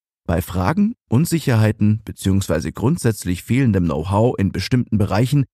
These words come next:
verpflichtet sich der Bauleiter zudem, auf den Rat erfahrener Fachbauleiter zurückzugreifen. Sich eigene Schwächen einzugestehen und vorsorglich zur Sicherheit des Bauvorhabens und aller daran Beteiligten professionelle Hilfe anzunehmen,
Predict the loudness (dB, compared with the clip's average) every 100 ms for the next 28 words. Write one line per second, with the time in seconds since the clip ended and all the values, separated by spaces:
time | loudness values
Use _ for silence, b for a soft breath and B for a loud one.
0 | _ -4 -4 -2 -2 -2 -2 -4 -2 0
1 | 0 2 2 0 -2 -2 0 2 2 -2
2 | _ -2 -2 2 2 2 0 0 -4 -2
3 | 0 2 4 2 0 -2 -2 0 2 2
4 | 2 0 -2 -2 -2 -2 -4 -2 -4 -2
5 | -4 -6 _ _ _ _ _ _ -6 -4
6 | -2 0 2 2 2 0 -2 0 -2 -2
7 | -6 -4 -2 -2 0 0 0 0 -2 -6
8 | -4 0 0 2 0 2 -2 -2 -2 -2
9 | 0 2 2 -2 -4 0 0 2 2 2
10 | 2 0 -2 _ _ -2 0 -2 -2 -2
11 | 0 0 0 0 0 -2 -2 -4 -4 -8
12 | -2 -4 -2 -2 0 2 2 0 0 0
13 | 2 2 4 4